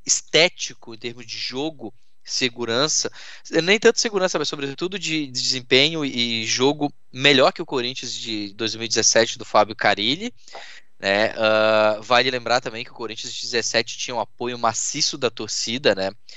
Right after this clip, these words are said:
Que jogava junto. O Botafogo agora, nas últimas rodadas, que parece que o torcedor do Botafogo entrou de vez nesse sonho, nesse devaneio que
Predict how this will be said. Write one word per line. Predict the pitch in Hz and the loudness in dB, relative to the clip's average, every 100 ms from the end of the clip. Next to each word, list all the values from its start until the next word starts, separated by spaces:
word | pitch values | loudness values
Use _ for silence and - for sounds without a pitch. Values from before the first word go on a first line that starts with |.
| - - - | -18 -18 -10
Que | 110 | -2
jogava | 117 104 107 139 151 | -2 4 6 6 4
junto. | 110 107 135 131 | -4 -10 -12 -4
O | |
Botafogo | 110 110 - - 123 | -2 -2 -4 -4 2
agora, | 135 123 120 156 170 | 2 2 4 6 4
nas | 117 110 | 0 -6
últimas | 113 135 117 | -10 -10 -4
rodadas, | 117 104 110 139 135 | -2 4 6 6 0
que | - 110 - - - - - - - - - | -6 -8 -10 -18 -20 -20 -20 -20 -20 -20 0
parece | 110 120 | 2 2
que | - | -4
o | |
torcedor | - 123 - 117 113 123 | -6 -4 -2 -4 -4 -2
do | |
Botafogo | 120 120 110 - 120 117 - - - | 0 -2 -2 -2 0 -2 -6 -12 -4
entrou | 117 117 - 123 | 2 2 2 0
de | 135 131 | 0 -2
vez | 113 135 127 | 0 0 0
nesse | - - | -2 0
sonho, | - 120 123 156 147 | -2 0 2 2 2
nesse | 107 - 117 | -4 -4 -4
devaneio | 117 113 107 113 143 151 120 | 2 2 6 8 8 6 2
que | - 110 | -4 -6